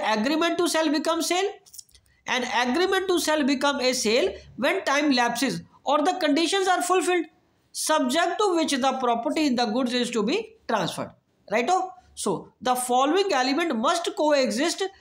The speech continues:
so as to constitute a contract of sale of goods under the Sale of Good Act नाइनटीन थर्टी। राइट गाइस, चलिए तो एक एक करके वो पढ़ते हैं, कौन से वो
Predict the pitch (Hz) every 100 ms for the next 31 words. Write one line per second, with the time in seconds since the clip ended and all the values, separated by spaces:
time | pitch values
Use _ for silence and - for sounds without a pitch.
0 | _ - 320 359 320 311 302 339 - 254
1 | 269 302 311 320 - 294 254 247 240 302
2 | 302 277 254 - 240 233 226 247 - -
3 | _ - - _ - 220 240 269 269 233
4 | 226 247 233 233 - 226 233 403 - _
5 | - 208 233 233 330 - - 220 180 -
6 | - - - - - - 202 254 320 330
7 | - - - 208 139 135 202 202 - 226
8 | 233 302 302 294 294 294 294 240 226 214
9 | 277 277 277 247 269 277 269 262 - -